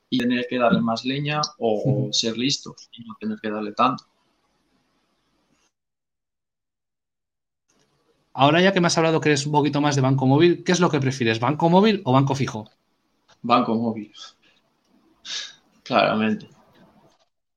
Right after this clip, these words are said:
Speaker 2: <laughs> Ok,
Speaker 1: Eh, me gusta.
Speaker 2: eh, luego, em, te iba a preguntar, sí, ¿cuál es un compañero con el que te lleves especialmente bien?
Speaker 1: No sabré decirte,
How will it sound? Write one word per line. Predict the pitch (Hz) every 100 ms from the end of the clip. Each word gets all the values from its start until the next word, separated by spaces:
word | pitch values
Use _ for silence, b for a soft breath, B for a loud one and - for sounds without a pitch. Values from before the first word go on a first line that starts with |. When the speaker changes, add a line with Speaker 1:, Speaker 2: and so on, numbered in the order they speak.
| _
Speaker 2:
<laughs> | - 156 139 - - _ _ - B B B B _ _ - - - -
Ok, | 135 117
Speaker 1:
Eh, | 110 110
me | 123
gusta. | 131 143
Speaker 2:
eh, | 139 139
luego, | 139 156 139 127 -
em, | 139 139 135 135 135 139 135 135 - _ _ _ _ _ -
te |
iba | 147
a | 160
preguntar, | 151 147 139 123 117 _ _ - - _ _ _ _ -
sí, | - 139
¿cuál | 139 151 180
es | 208 185 - -
un | 185 185
compañero | 180 165 165 190 208
con | 165 143
el | 143
que |
te | 139 139
lleves | 175 180
especialmente | - 139 147 143 131
bien? | 107 101 - _ _ _ _ _ _ _ _ _ _ _ _ _ _ _ - - - - - - - _ _ _ _ _ _ _ _ _ _ _ _ _ _ _ _ _ _ _ _ b b b _
Speaker 1:
No | 120 135
sabré | 139 127 120
decirte, | 117 131 113 107 120